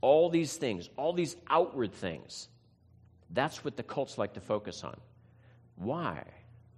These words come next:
Because by doing that, they're drawing your heart away from Christ. They're drawing you further away from the source of what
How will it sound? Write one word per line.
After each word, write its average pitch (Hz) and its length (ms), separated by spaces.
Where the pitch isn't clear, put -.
Because 107 280
by 92 140
doing 127 320
that, - 200
they're 80 100
drawing 110 460
your 117 200
heart 95 560
away 85 640
from 78 180
Christ. - 640
They're 104 120
drawing 113 400
you 107 180
further 165 840
away 101 680
from 98 240
the 90 100
source - 920
of 90 300
what 120 520